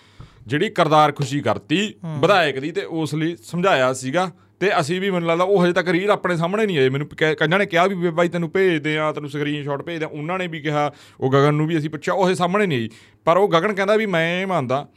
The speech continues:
Speaker 1: ਵੀ ਜੇ ਉਹ ਗਲਤ ਉਹ 'ਚੋਂ ਭਾਵ ਨਿਕਲ ਰਿਹਾ ਸੀ ਤੇ ਮੈਂ ਆਪਦੀ ਗਲਤੀ ਮੰਨ ਲੈਣੀ ਸੀ, ਪਰ ਇਹ ਤਰੀਕਾ ਨਹੀਂ ਹੋਇਆ।" ਹੁਣ
Speaker 2: ਹੂੰ।
Speaker 1: ਕੁੱਟਣ ਵਾਲੀ ਗੱਲ ਹੋ ਗਈ ਨਾ, ਹੁਣ ਉਹ ਪਾਸੇ ਰਹਿ ਗਈ, ਠੀਕ ਆ ਨਾ? ਉਹ ਤੇ ਡੈਫਾਮੇਸ਼ਨ ਬਣਦਾ ਸੀਗਾ।
Speaker 2: ਹੂੰ।
Speaker 1: ਪਹਿਲੀ ਗੱਲ, ਵਿਧਾਇਕ ਦੀ ਇਹ ਗਲਤੀ ਹੈ ਵੀ ਉਹਨੂੰ ਸੱਦਿਆ ਕਿਉਂ? ਤੁਸੀਂ ਸੱਦਣਾ ਨਹੀਂ ਸੀ।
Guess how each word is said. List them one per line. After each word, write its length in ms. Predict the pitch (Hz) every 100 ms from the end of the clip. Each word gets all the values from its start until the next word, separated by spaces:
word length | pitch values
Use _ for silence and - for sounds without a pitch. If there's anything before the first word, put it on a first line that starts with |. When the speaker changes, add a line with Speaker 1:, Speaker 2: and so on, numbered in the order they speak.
| _ _ 127
Speaker 1:
ਵੀ 100 | 160
ਜੇ 80 |
ਉਹ 120 | 180 170
ਗਲਤ 240 | 147 147
ਉਹ 120 | 196
'ਚੋਂ 140 | 190 208
ਭਾਵ 240 | 202 170
ਨਿਕਲ 260 | 139 139 170
ਰਿਹਾ 240 | 160 139
ਸੀ 120 | 147
ਤੇ 80 | 170
ਮੈਂ 140 | 170 160 _ _ _ _ _ _ -
ਆਪਦੀ 220 | 131 143
ਗਲਤੀ 280 | 131 131 156
ਮੰਨ 200 | 131 117
ਲੈਣੀ 180 | 120
ਸੀ, 60 | 135
ਪਰ 160 | 151 -
ਇਹ 140 | 180 208
ਤਰੀਕਾ 380 | 202 196 175 170
ਨਹੀਂ 120 | 143
ਹੋਇਆ।" 200 | 95 80
ਹੁਣ 140 | 101
Speaker 2:
ਹੂੰ। 80 | 185
Speaker 1:
ਕੁੱਟਣ 220 | 180 170
ਵਾਲੀ 160 | 190 202
ਗੱਲ 180 | 202 196
ਹੋ 120 | 160
ਗਈ 80 | 139
ਨਾ, 80 |
ਹੁਣ 120 | 202 202
ਉਹ 140 | 214
ਪਾਸੇ 340 | 214 196 190
ਰਹਿ 120 | 175 107
ਗਈ, 140 | 117 - _ _ _ _ _ _
ਠੀਕ 200 | - 131
ਆ 40 |
ਨਾ? 60 | 185
ਉਹ 160 | 170 175
ਤੇ 100 | 226
ਡੈਫਾਮੇਸ਼ਨ 520 | 190 180 190 180 196
ਬਣਦਾ 300 | 190 185 180
ਸੀਗਾ। 220 | 175 202 175
Speaker 2:
ਹੂੰ। 400 | 165 156 131 127
Speaker 1:
ਪਹਿਲੀ 320 | 139 185 214 208
ਗੱਲ, 160 | 180
ਵਿਧਾਇਕ 380 | 180 190 170 143
ਦੀ 180 | 151 170
ਇਹ 100 | 180
ਗਲਤੀ 380 | 143 147 147 156
ਹੈ 80 |
ਵੀ 80 | 143
ਉਹਨੂੰ 180 | 170 185
ਸੱਦਿਆ 400 | 156 127 120 120
ਕਿਉਂ? 280 | 120 104 82 - _ _ _ _ _
ਤੁਸੀਂ 180 | 135 143
ਸੱਦਣਾ 320 | 135 120 110
ਨਹੀਂ 120 | 104
ਸੀ। 140 | 92